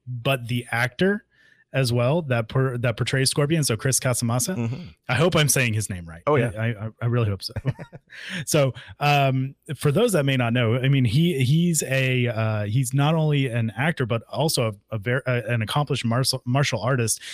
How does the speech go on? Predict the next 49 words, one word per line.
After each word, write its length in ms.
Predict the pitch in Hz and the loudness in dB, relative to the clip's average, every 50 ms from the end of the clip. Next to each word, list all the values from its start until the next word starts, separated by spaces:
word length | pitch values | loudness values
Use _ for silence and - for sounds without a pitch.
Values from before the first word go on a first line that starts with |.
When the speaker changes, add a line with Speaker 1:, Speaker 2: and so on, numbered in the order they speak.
| - - - | -16 -12 -4
Speaker 1:
He 140 | - 160 | -2 0
got 240 | 147 - 170 185 196 | 0 2 0 0 0
his 300 | - - 202 190 170 - - - | 0 0 0 0 2 0 -4 -6
first 380 | - - - 143 165 - - | -10 -6 -4 -2 -2 0 0
degree 300 | - 170 139 143 143 143 | 0 0 2 2 2 2
black 420 | 143 113 - 104 107 123 135 - _ | 0 0 -2 -2 -2 -2 -2 -2 _
belt 320 | 165 170 185 202 - - _ _ - | 0 0 0 0 -4 -8 _ _ -4
at 160 | 127 135 - - | -4 -4 -2 -2
age 400 | 123 135 139 123 110 - - - | -2 0 0 0 -2 -2 -4 -4
ten. 440 | - - - 123 104 78 76 76 - _ - | -6 -4 -4 -4 -4 -4 -8 -16 -20 _ -18
Speaker 2:
There 100 | 92 87 | -16 -12
you 60 | 90 | -12
have 160 | 95 101 117 | -10 -10 -6
it. 20 | 110 | -2
Speaker 1:
I 40 | - | 0
don't 100 | 135 151 160 | 2 2 2
know 60 | 160 | 2
if 100 | 143 - | 2 2
you're 120 | 147 120 | 0 0
aware 260 | 104 95 104 120 117 | 0 0 0 0 0
of 100 | 107 92 | 0 -2
that. 200 | - 87 80 85 | -4 -8 -8 -4
That, 120 | - 147 160 | -2 0 0
Speaker 2:
I 60 | 104 107 | 0 -2
d-, 100 | 110 - | -2 0
I 60 | 101 | 0
Speaker 1:
like, 80 | 113 120 | 0 0
Speaker 2:
was 80 | 120 117 | 2 2
Speaker 1:
that's 180 | 151 151 143 | 2 2 2
Speaker 2:
not. 80 | 151 104 | 0 0
Speaker 1:
crazy. 260 | 120 107 92 92 107 | -2 -4 -4 -6 -8
Speaker 2:
Yeah. 120 | 120 117 90 - _ _ _ _ _ _ - - | -10 -10 -12 -14 _ _ _ _ _ _ -8 -6
That's 160 | 101 104 - | -6 -6 -4
cool. 200 | - - 151 123 - | -2 -2 -2 -2 -2
Speaker 1:
And 160 | - 139 147 147 | -2 0 2 2
he, 200 | 147 147 - - _ _ | 2 2 0 -4 _ _
and 360 | - 139 139 135 135 131 127 131 123 | -2 0 0 0 0 -2 -4 -6 -6
currently 500 | - - 170 185 196 160 147 156 151 131 | -4 0 2 2 2 2 0 0 -2 -2
he 200 | - - 156 156 | -2 0 2 2
is 140 | 147 123 117 | 2 2 0
on 200 | 120 135 135 127 | 0 0 2 2
his 380 | 110 131 123 113 104 107 - - _ _ | 2 2 2 0 -2 -4 -6 -8 _ _
ninth 640 | - 113 117 120 123 123 131 139 143 139 - - - | -4 -2 0 0 0 2 2 2 2 0 -2 -4 -6
degree 540 | - 123 107 107 104 98 92 90 90 92 98 - _ | -6 -4 -4 -4 -4 -4 -6 -6 -8 -10 -12 -12 _
of 140 | - 117 107 | -4 -2 0
having 220 | 117 113 104 101 | 0 0 -2 -2
a 60 | 101 | -4
black 280 | 95 98 92 87 170 - | -6 -6 -8 -8 -10 -10
belt. 160 | - - - | -14 -14 -14